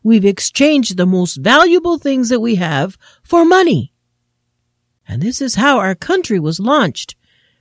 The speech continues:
with even greater speed down a slippery, spiritual, emotional, and cultural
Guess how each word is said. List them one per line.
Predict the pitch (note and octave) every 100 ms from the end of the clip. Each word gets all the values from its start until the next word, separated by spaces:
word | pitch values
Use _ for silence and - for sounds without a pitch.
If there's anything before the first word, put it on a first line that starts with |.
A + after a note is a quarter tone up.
| -
with | G#3 -
even | B3+ C4+ C4 A#3+ D#3
greater | B2+ G#3+ E4 G4
speed | - - E4+ D#4+ G#3 D#3 C#3+ - _ _ _ D#3+
down | G#3+ G#3 G3+
a | E3
slippery, | E3 - A3+ C#4 B3+ C#4 C4+ C#4 B3+ _ _ _ _
spiritual, | - - - B3+ C#4 C4+ C4+ B3+ B3+ C4 _ _ _
emotional, | F3 C3+ B2 F#3+ C#4 - B3 A#3+ B3 A#3 _ _ _
and | - D#3+ - _ -
cultural | - F#4 F#4 - F3 G2+ F2